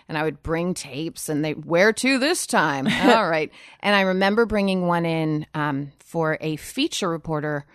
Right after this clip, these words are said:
Speaker 1: or no, it was a weekend sports anchor in Salt Lake City. And I laughed because I'm like, "Oh yeah, market," I think it was market thirty-six at the time. And if people don't know, market size is, like, New York is number one, L A number two. It's,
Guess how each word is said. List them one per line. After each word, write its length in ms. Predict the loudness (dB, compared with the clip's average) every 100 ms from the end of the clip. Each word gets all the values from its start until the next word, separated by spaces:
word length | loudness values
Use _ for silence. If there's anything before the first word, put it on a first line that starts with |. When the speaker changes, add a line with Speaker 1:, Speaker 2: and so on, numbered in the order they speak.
| _ 6
Speaker 1:
or 80 |
no, 200 | 8 8
it 40 | 4
was 180 | -2 0
a 220 | 0 -2
weekend 420 | -4 -4 0 0
sports 320 | -2 -4 -4
anchor 360 | -4 -6 -6 -8
in 180 | -6 -8
Salt 280 | -2 -4 -2
Lake 160 | -8
City. 380 | -8 -10 -10 -18 _ _ _ _ _
And 120 | -6 -4
I 120 | -2
laughed 640 | 6 8 8 6 -10 -12
because 260 | -8 -6 -2
I'm 140 | -2
like, 220 | 0 -2 -4
"Oh 120 | -2
yeah, 240 | -2 -2 -4
market," 440 | -2 -2 -2 -4
I 80 | -4
think 160 | -8 -8
it 40 |
was 120 | -4
market 260 | -4 -4 -6
thirty-six 680 | _ 0 0 -2 -4 -4 -6
at 60 | -6
the 60 |
time. 460 | -4 -2 0 -2 -4 -6
And 220 | -4 -4
if 140 | -6
people 200 | -6 -2
don't 200 | 0 0
know, 160 | 0 -2
market 420 | 2 0 0 -6
size 460 | -2 -2 -2 -6 -10
is, 380 | -8 -8 -10 -14 -18 -20 -20 -10
like, 140 | -8 -2
New 140 | 0
York 320 | 2 2 0
is 100 | -6
number 180 | -4 -4
one, 520 | -4 -6 -6 -10 -14 -6
L 220 | -4 -2
A 100 | -2
number 200 | -4 -6
two. 120 | -8
It's, 260 | -8 -8